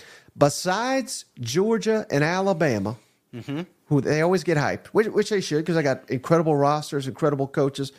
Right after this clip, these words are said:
Speaker 1: They got it all. We know. Who will g-, get the most preseason hype in the S E C
Speaker 2: Hmm.
Speaker 1: other than Georgia and Alabama? What do you think about that? And, and he's talking about, obviously, looking ahead to next season.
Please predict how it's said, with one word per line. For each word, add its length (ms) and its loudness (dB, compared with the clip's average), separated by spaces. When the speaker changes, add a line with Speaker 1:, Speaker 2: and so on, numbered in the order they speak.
Speaker 1:
They 100 2
got 180 2
it 80 2
all. 200 4
We 120 2
know. 260 2
Who 120 8
will 160 2
g-, 100 -6
get 180 2
the 100 4
most 640 2
preseason 1000 0
hype 480 0
in 200 4
the 220 4
S 280 -2
E 140 0
C 280 -4
Speaker 2:
Hmm. 80 -8
Speaker 1:
other 300 6
than 300 0
Georgia 640 2
and 180 2
Alabama? 840 0
What 120 4
do 60 2
you 80 0
think 240 0
about 320 2
that? 240 2
And, 220 -2
and 180 2
he's 160 -2
talking 180 -2
about, 200 4
obviously, 400 -2
looking 340 0
ahead 260 0
to 80 2
next 280 0
season. 340 -6